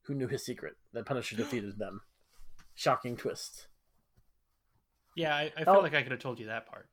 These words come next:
Speaker 2: at least.
Speaker 1: Yeah, right.
Speaker 2: <laughs>
Speaker 1: Huh. Also, his actor, Clancy Brown, uh, do you know him from anything?
Speaker 2: His name sounds super, or sorry, not his name, his, uh, his voice sounded super familiar, and I,
Speaker 1: Yeah.
Speaker 2: I meant to look him up, uh, but I did not.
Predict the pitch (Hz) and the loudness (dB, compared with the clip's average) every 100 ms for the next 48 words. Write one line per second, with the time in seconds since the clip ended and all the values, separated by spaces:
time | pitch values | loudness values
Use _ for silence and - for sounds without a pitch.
0 | - 107 104 - - 123 85 95 101 - | -20 -20 -18 -20 -6 -2 0 -2 -6 -8
1 | - - - - _ - - 165 - - | -20 -20 -20 -20 _ -20 -12 -12 -12 -16
2 | - _ - - - 165 160 - _ - | -16 _ -20 -20 -2 0 0 -2 _ -20
3 | - - - 202 226 - 214 190 190 151 | -20 -20 4 8 8 10 10 12 10 8
4 | 202 - 165 - 165 147 143 120 165 131 | 4 4 4 4 4 4 2 0 2 2
5 | 170 208 - - 139 131 123 131 - 135 | 0 -4 -10 -4 2 6 6 4 0 -12
6 | 127 143 151 156 160 165 160 185 185 185 | -6 -2 0 0 0 2 4 4 2 0
7 | 196 240 262 - - - - - - - | 0 -2 -6 -8 -20 -20 -20 -20 -20 -8
8 | - 180 196 269 294 - 175 143 - - | -4 -2 0 0 -2 -2 -4 -4 -8 -6
9 | 196 180 165 143 131 143 131 143 120 120 | -4 0 0 0 -2 -2 -2 -2 -2 -2
10 | 117 120 113 127 131 127 117 135 123 147 | -4 -8 -6 -4 -2 -2 -2 -4 -6 -4
11 | 170 127 - - 143 127 117 147 127 123 | -2 -4 -10 -10 -6 -6 -8 -10 -10 -10
12 | 120 120 139 - 139 135 117 139 143 226 | -8 -6 -6 -4 0 0 -2 -6 -4 -4
13 | 190 139 151 147 127 - 117 - - _ | -4 -2 -4 -4 -8 -4 -6 -6 -20 _
14 | _ _ _ 131 113 120 120 117 110 113 | _ _ _ -10 -8 -4 -4 -4 -8 -12
15 | - | -14